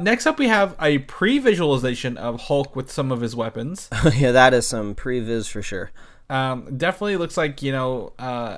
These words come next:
Speaker 1: Xbox One, or not Xbox
Speaker 2: <laughs>
Speaker 1: One, but the first Xbox era video game. Uh, it's like Hulk's coming out of, into the arena from a, from a thing.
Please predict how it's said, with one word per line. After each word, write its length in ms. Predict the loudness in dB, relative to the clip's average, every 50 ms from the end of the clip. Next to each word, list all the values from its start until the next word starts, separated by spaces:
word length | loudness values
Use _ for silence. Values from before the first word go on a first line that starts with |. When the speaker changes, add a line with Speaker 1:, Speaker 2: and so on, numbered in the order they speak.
| -8 -8
Speaker 1:
Xbox 560 | -8 -8 -8 -6 -2 -2 -2 -2 -2 -4 -6
One, 380 | -4 -4 -4 -4 -6 -8 -10 -10 -4
or 100 | 0 2
not 160 | 2 2 2 0
Xbox 460 | 0 4 6 6 6 6 4 4 6
Speaker 2:
<laughs> 0 |
Speaker 1:
One, 180 | 4 4 4
but 80 | 2 0
the 80 | -2 -2
first 220 | 0 0 -2 -2
Xbox 360 | -2 -6 -6 -6 -8 -6 -6 -4
era 180 | -2 -2 0
video 300 | 0 0 -2 0 0 -2
game. 400 | 0 -2 -2 -2 -2 -2 -4 -6 -10 -14 -20 -20 -20 -20 -20 -20 -18 -12
Uh, 300 | -8 -6 -4 -4 -4 -6 -8 -14 -20 -20 -18 -14 -12
it's 180 | -10 -8 -6 -4
like 140 | -4 -4
Hulk's 440 | -6 -6 0 0 2 0 0 -2 -8
coming 280 | -4 -2 -2 -2 0 0
out 140 | 2 2 2
of, 180 | 0 0 -4 -4
into 300 | -2 -2 0 0 0 0
the 180 | 2 2 2
arena 380 | 2 2 2 0 0 0 0 -2
from 260 | -2 -2 -2 -2 -2
a, 140 | -4 -6 -6
from 180 | -8 -8 -8
a 60 | -8 -6
thing. 460 | -4 -4 -4 -2 -4 -4 -6 -8